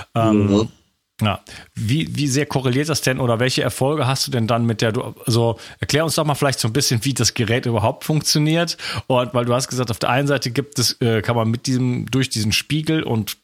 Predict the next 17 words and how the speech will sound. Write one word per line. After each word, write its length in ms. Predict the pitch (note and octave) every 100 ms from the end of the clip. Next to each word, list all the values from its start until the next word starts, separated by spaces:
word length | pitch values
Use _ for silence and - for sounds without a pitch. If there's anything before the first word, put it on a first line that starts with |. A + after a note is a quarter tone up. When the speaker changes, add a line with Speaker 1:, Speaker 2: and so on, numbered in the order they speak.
| - -
Speaker 1:
da 120 | G#2
muss 160 | G#2 A2+
ja 80 | G#2+
noch 120 | F#2+
mehr 180 | G2+ A#2
Technologie 460 | B2+ - B2+ B2+
sein, 200 | B2 A#2+
aus-, 240 | A2+ A2 A#2
außer 260 | A#2 -
dem 120 | G2+
Spiegel, 500 | F#2+ - C3 C#3 C#3 B2+ - - -
äh, 200 | A#2 G#2+
die 140 | A2
Information 720 | A#2 A#2+ G#2+ G2 - C3 C3+
aus 120 | A#2+
dem 80 | -
Informationsfeld, 1300 | - - G2 F#2 - - C3 C#3+ - C3+ C#3 D3 -